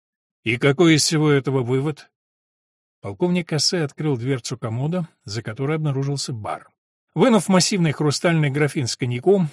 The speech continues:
и несколько грушевидных, сужающихся кверху бокалов, он наполнил один из них до половины, показав жестом, что остальные могут последовать его примеру.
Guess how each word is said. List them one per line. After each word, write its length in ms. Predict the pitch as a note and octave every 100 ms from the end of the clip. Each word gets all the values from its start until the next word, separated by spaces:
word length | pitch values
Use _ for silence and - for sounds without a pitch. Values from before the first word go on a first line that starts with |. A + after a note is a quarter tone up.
| _
и 120 | G2+
несколько 520 | A#2+ C3+ - B2+ C3
грушевидных, 960 | A2+ A#2 C3 - B2 B2 C3 G#2 G2 -
сужающихся 800 | - G2 A#2 C3 G#2+ - - G#2+
кверху 380 | B2+ A2+ -
бокалов, 480 | G#2 G#2 G3+ G3 -
он 120 | F#3+
наполнил 480 | F3 E3 F#3+ D#3+ C3+
один 280 | C3 D3 D3+
из 120 | B2
них 180 | C#3+ A2
до 100 | A2
половины, 560 | A2+ G#2+ G#2+ E3+ G#3 G3+ - - _
показав 480 | D#3+ E3 D#3+ G3 C#3
жестом, 500 | D3+ G3 - F#3+ E3
что 280 | - C3+
остальные 480 | A#2 - B2+ B2 C3+
могут 300 | D#3 D#3+ E3+
последовать 640 | C#3 A#2 G#2+ G#2+ A2 C3
его 200 | C#3+ D3
примеру. 500 | C#3+ F#3 F#3+ - -